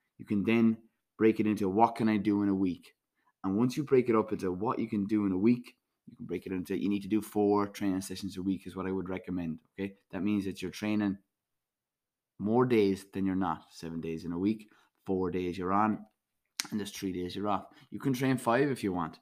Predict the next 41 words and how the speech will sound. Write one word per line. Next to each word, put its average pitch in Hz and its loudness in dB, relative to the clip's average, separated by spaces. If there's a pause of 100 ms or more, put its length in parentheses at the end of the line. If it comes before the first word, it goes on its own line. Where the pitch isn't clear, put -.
(280)
And 117 -20
some 113 -2
people 113 0
only 113 2
train 113 -2
three, 120 2
but 98 0
I'm 98 4
recommending 113 4
the 98 0
four. 92 -4 (380)
Why? 113 4
Because 101 -2 (300)
what 107 -8
do 131 -2
you 127 2
do 123 2
the 117 -2
majority 104 2
of 95 -2
the - -12
time 104 0
will 87 -2
get 98 -6
you 101 0
the 95 -2
majority 95 0
of 87 -4
results. 87 -6
And 90 -8
that's 107 -6
so 120 -2
important 110 0
with 95 -10
your 90 -10
fitness - -6
and 90 -4
your 85 -4
health. 90 -6 (1120)
And 104 2
then 107 0